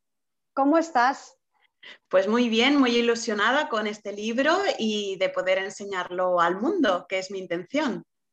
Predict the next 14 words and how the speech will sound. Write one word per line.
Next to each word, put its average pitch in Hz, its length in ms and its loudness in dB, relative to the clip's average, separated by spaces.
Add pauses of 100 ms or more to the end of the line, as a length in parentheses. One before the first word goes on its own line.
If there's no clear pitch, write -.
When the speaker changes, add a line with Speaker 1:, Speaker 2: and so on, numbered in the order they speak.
(540)
Speaker 1:
Bueno, 220 400 0
es 240 280 -4
un 311 180 4
libro 330 480 4
que 240 140 0
yo 247 100 2
más 285 180 0
bien 294 200 2
lo 320 100 4
catalo-, 220 680 0
catalogaría 220 880 0
de 311 100 2
enciclopédico, 208 960 -2
porque 190 500 -2